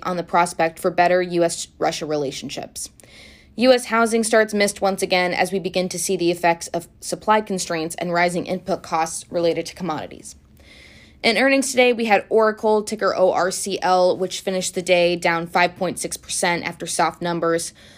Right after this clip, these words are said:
Other notable movers included Rambus, R M B S, which rose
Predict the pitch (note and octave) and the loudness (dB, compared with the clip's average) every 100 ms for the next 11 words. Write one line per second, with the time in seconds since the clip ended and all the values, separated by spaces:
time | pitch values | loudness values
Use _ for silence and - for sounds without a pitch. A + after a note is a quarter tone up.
0 | - - - A3 A#3 A3+ G#3+ G#3+ G#3 G3 | -20 -14 2 4 6 4 4 2 2 2
1 | G#3 G3 - F#3+ - F3+ E3 F3 F#3 F#3 | 2 2 -2 -4 2 2 2 0 2 2
2 | E3+ F3+ - F#3 F3+ F3 E3+ E3 E3 E3+ | 2 2 -2 -2 0 0 0 2 2 0
3 | - - - - F#3+ F3+ | -4 -4 -4 2 2 2